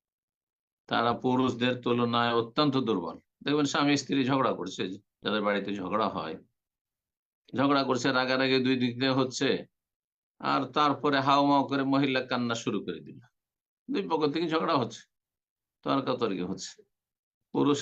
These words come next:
কিন্তু এমন নয়, যার ফলে এই দুর্বলতার কারণে মহিলাদের নিষেধ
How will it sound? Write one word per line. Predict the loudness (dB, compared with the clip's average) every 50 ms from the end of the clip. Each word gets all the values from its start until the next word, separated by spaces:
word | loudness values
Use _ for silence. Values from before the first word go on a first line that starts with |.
| -2 -2
কিন্তু | -2 -2 0 -2 -4 -2 -2 -2 -2 -2 -4 -8 _ _ _ _ _ _ _ _ _ _ _ _
এমন | 0 0 2 2 0 -2
নয়, | -6 -10 -12 -18 _ -20 -20 -20 -20 -20 _ _ _ _ _ _ _ _ _ _ _ _ _ _ _ _ _ _ _ _ -4
যার | -2 0 0 0
ফলে | 0 2 4 4
এই | 4
দুর্বলতার | 6 6 6 6 6 4 4 2 2 2 2 2 2
কারণে | 2 2 2 2 2 2 0 0 -2 -4 _ _ _ _ _ _ -10
মহিলাদের | -4 -4 -2 0 0 0 0 0 0 -2
নিষেধ | -4 -2 -4 -6 -6